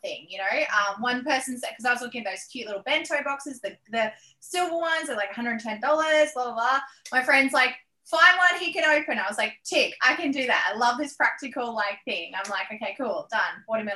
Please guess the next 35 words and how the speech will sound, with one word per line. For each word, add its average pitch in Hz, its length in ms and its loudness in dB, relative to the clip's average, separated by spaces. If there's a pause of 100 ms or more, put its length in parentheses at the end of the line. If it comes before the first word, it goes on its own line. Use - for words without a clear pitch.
eleven 277 240 0
dollar 262 160 -2
lunchbox, 233 480 -2 (840)
made 254 220 4
him 269 100 0
open 240 260 2
it 233 100 -2
at 214 140 -2
Woolworths. 202 460 0
I 214 40 -4
was 202 80 -6
like, 202 220 -6
"Okay, 202 260 -6
done." 214 140 4 (600)
And 269 140 4
then 302 120 6
when 330 100 2
it 311 100 -4
comes 302 260 0
to 262 120 -2
food, 359 280 -6
someone 269 280 0
else 269 220 0
gave 254 100 -2
me 233 140 -4
this 233 180 -10
amazing 262 600 0
piece 240 220 -6
of 214 80 -12
advice. - 380 -4 (220)
<clears throat> 262 380 2
It's 240 200 -10
so 277 180 4
simple. 247 300 -4
It's 269 140 -2